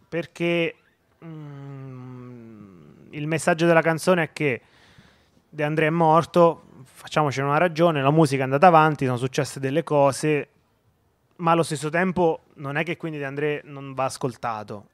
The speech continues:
anzi, dobbiamo, secondo me, studiare il passato, ascoltare quello che è già uscito in modo da salirci sopra e guardare più lontano, no?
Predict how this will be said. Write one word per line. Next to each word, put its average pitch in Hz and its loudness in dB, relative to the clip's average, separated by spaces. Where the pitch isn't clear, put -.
anzi, 127 -4
dobbiamo, 139 -2
secondo 139 -6
me, 185 2
studiare 160 2
il 160 0
passato, 175 4
ascoltare 160 2
quello 147 2
che 139 -2
è 139 -2
già 143 0
uscito 190 -2
in 143 -2
modo 165 2
da 156 0
salirci 180 -2
sopra 180 2
e - 2
guardare 143 -2
più 143 -10
lontano, 123 -2
no? 139 -10